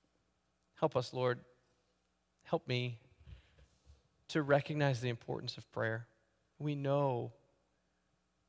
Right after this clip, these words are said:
we know, <laughs> we, fr-, from, from being kids, the, the, the answer is always, "Read your Bible and pray, read your Bible and pray." So often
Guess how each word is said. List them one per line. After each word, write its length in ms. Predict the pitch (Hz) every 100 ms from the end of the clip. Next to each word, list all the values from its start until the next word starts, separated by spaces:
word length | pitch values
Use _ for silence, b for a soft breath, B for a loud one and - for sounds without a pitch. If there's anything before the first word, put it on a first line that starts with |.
| _ -
we 100 | 151
know, 500 | 139 143 147 135 117
<laughs> 60 | -
we, 100 | 151 110 - - _ b b b b - -
fr-, 160 | - - -
from, 340 | - 151 143 143
from 160 | - 147
being 240 | 151 160
kids, 580 | 147 160 147 131 - - -
the, 160 | 147 127
the, 180 | - 139
the 140 | 131 127
answer 360 | 156 151 151
is 100 | 135
always, 340 | 143 139 131 -
"Read 200 | 151 151
your 80 | 156
Bible 320 | 143 143 147
and 100 | 143
pray, 360 | - 151 131 120
read 200 | 147 143
your 100 | 147
Bible 300 | 135 143 143
and 100 | 139
pray." 380 | - 139 123 120 123 _ _ _ _ _ _ _ _ _ _ _ _ _ _
So 200 | - 143
often 420 | 156 - 151 139